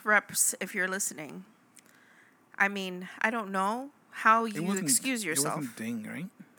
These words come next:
Speaker 1: Huh?
Speaker 2: No, it wasn't Ding.
Speaker 1: No, no, no. I mean, how many did we have of those, really?
Speaker 2: No, it was Ding.
Speaker 1: I don't know. I don't think so because Ding came after the Focus.
Speaker 2: Okay.
Speaker 1: So we had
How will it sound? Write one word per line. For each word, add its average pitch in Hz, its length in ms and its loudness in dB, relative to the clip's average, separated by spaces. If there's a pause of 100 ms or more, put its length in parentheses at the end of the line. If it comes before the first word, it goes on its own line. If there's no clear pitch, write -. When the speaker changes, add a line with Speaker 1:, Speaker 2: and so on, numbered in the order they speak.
(140)
Speaker 1:
Huh? 294 140 6
Speaker 2:
No, 233 180 -8 (380)
it 127 80 -6
wasn't 135 320 -4
Ding. 127 380 -6
Speaker 1:
No, 233 180 2
no, 202 140 -2
no. 185 140 -6 (260)
I 226 120 0
mean, 208 240 -6
how 226 220 6
many 202 480 -4
did 185 160 -2
we 180 100 -2
have 240 200 4
of - 120 -8
those, - 340 -8
really? 98 340 -6
Speaker 2:
No, - 260 -2
it 117 80 -12
was 165 220 -4
Ding. 113 340 -10 (160)
Speaker 1:
I 226 140 -8
don't 233 220 -14
know. 214 380 -8
I 202 120 -6
don't 226 160 -10
think 240 180 -10
so - 140 -2
because 190 480 -2
Ding 214 220 -6
came 202 220 -8
after - 340 -2
the - 80 -6
Focus. - 680 -2 (1700)
Speaker 2:
Okay. 117 280 -6 (160)
Speaker 1:
So 202 640 6
we 233 240 0
had 254 480 2